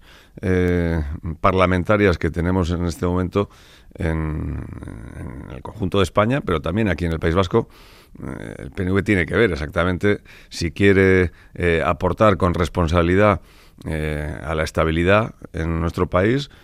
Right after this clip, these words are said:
o, o quiere poner palos en las ruedas. Y yo creo que está actuando con responsabilidad, exactamente igual que el Partido Popular en el País Vasco está actuando con responsabilidad, respaldando también acuerdos en el Parlamento Vasco. Mm, estamos viendo,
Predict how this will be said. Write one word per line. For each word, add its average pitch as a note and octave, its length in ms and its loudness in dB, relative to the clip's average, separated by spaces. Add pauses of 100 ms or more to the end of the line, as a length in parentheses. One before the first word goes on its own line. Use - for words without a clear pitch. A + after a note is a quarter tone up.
(240)
o, D#2+ 100 -4
o D2+ 500 -4
quiere F#2+ 220 0
poner D#2 300 -4
palos D#2+ 280 -4
en D2 60 -2
las C#2+ 80 -2
ruedas. F#2 260 -2
Y D2 80 -2
yo D#2+ 120 2
creo F2 220 0
que E2 100 -4
está D#2+ 220 -6
actuando D#2+ 400 -4
con E2+ 120 -6
responsabilidad, F2 480 -2
exactamente F#2 500 -2
igual F#2 220 0
que - 80 -4
el D#2 60 -4
Partido E2+ 320 -4
Popular E2 360 -4 (420)
en E2 100 -2
el D2+ 80 -4
País D2+ 180 -2
Vasco E2 220 0
está E2 220 -2
actuando D#2 360 -2
con D#2 160 -4
responsabilidad, D2+ 540 -2
respaldando D2+ 540 -4
también D2 340 -4 (400)
acuerdos D#2 600 -2 (360)
en D#2 120 -2
el D2 80 -4
Parlamento D#2 480 -2
Vasco. F#2+ 300 -2 (100)
Mm, B1+ 240 -10 (720)
estamos F#2 460 2
viendo, G#2 420 4